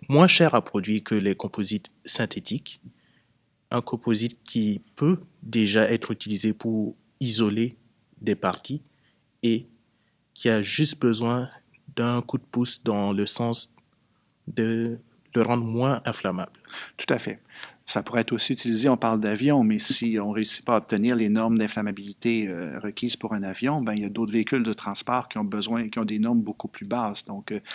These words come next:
Speaker 2: les voitures, il y a beaucoup de fibres naturelles présentement qui sont utilisées dans les voitures. Les intérieurs, je pense, de Porsche, entre autres, sont faits,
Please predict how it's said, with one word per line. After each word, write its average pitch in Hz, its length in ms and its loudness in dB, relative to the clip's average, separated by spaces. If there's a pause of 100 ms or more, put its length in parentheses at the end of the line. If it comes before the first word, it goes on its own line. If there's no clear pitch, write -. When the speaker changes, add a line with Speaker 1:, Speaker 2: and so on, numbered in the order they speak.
(320)
Speaker 2:
les 110 160 -8
voitures, 117 400 0
il 117 60 2
y - 20 2
a 107 60 2
beaucoup 107 180 -6
de 120 60 -4
fibres 123 180 2
naturelles 113 480 -2
présentement 113 560 -2
qui - 160 -10
sont 110 380 2 (100)
utilisées 120 360 2
dans 120 100 6
les 117 100 2
voitures. 110 540 -2
Les 104 180 -8
intérieurs, 113 460 -4
je - 80 -4
pense, 113 200 -4
de 110 120 -6
Porsche, 120 400 0
entre - 180 -14
autres, 110 160 -2
sont 104 160 0
faits, 120 260 -4